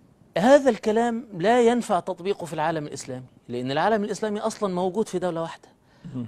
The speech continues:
Speaker 1: وعارفين نتعايش بين الملل والأعراق والنحل والأديان، كل ده موجود. فمحاولة صناعة دولة قومية هي محاولة دائمًا تصطدم بالواقع على الأرض، لأن الواقع على الأرض مفيش قوميات منفصلة فيه،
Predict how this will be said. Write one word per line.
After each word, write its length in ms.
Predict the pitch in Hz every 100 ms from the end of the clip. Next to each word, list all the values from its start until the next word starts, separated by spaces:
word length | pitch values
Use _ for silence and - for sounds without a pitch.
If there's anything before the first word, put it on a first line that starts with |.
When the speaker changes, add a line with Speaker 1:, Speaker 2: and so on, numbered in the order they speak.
| -
Speaker 1:
وعارفين 600 | 127 123 123 - 240 220
نتعايش 520 | 190 180 196 185 -
بين 160 | 160 160
الملل 400 | 151 160 160 147
والأعراق 760 | 151 - 135 139 151 147 -
والنحل 480 | 135 131 143 - 139
والأديان، 480 | 135 139 123 143 147
كل 240 | 214 208
ده 80 | 196
موجود. 440 | 185 165 156 147 - _ _ - - -
فمحاولة 640 | 170 170 160 269 311 185 -
صناعة 440 | 190 196 240 180
دولة 460 | 143 180 226 170 -
قومية 520 | 165 151 156 160 160
هي 260 | 156 151 170
محاولة 460 | 165 - 240 196
دائمًا 520 | 165 160 190 220 202 160
تصطدم 540 | 170 - - 202 190 175
بالواقع 420 | 185 208 220 165
على 220 | 151 160
الأرض، 240 | 160 160 - _ _ - -
لأن 220 | 143 147
الواقع 340 | 151 226 - 165
على 160 | 170
الأرض 280 | 175 202 170
مفيش 300 | 160 247 233
قوميات 640 | - 190 175 175 196 208
منفصلة 580 | 175 151 208 - 120 95 _ _ _ _ _
فيه، 320 | - 170 123